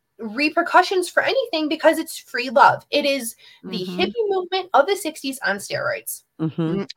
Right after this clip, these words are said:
Speaker 2: oh, on so many steroids.
Speaker 3: And it is,
Speaker 2: And,
Speaker 3: it
Speaker 2: and
Speaker 3: is
Speaker 2: with
Speaker 3: the
Speaker 2: birth control pills, uh, uh, not pill, birth, with baby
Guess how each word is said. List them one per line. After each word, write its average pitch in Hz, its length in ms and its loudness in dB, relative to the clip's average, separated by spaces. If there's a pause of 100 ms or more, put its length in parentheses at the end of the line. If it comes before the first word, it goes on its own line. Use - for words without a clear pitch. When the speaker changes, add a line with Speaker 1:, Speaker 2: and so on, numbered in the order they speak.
Speaker 2:
oh, 170 140 2
on 185 340 0
so 185 320 -4
many 175 200 -4
steroids. 156 400 0
Speaker 3:
And 247 180 10
it 254 140 6
is, 247 300 6 (280)
Speaker 2:
And, 226 80 8
Speaker 3:
it 240 100 12
Speaker 2:
and 254 120 8
Speaker 3:
is 214 120 2
Speaker 2:
with 196 140 0
Speaker 3:
the 208 100 8
Speaker 2:
birth 220 200 4 (120)
control 185 460 0
pills, 160 540 -2
uh, 185 260 2
uh, 185 100 -2
not 190 300 -2
pill, 175 240 -4
birth, 185 320 -6 (340)
with 190 240 -2
baby 202 460 2